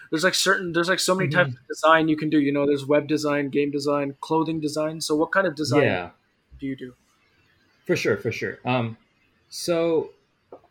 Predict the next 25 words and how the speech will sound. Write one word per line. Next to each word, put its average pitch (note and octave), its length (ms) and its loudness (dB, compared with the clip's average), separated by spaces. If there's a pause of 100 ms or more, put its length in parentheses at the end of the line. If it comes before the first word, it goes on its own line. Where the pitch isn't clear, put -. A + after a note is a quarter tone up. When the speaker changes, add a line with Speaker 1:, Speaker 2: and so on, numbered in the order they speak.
(960)
Speaker 2:
honestly, A#3+ 540 -4
if C3+ 160 -2
you B2 100 2
ask D#3+ 280 -2
any C3 220 0
of B2+ 60 -2
the A2 60 -2
forty B2 300 -2
people B2 320 -6
in G2 60 -4
my F#2 100 -6
class, B2 540 -8 (260)
none A#2+ 200 2
of D#3 80 -4
us - 200 -4
would G#2 200 0
know G#2 120 -2
how G#2+ 60 -4
to A2 80 0
describe G2 360 -4
design F#2 360 -6
either. F2 300 -10 (380)
It's, - 340 -2 (200)
<laughs> F3+ 140 -2
I, - 320 2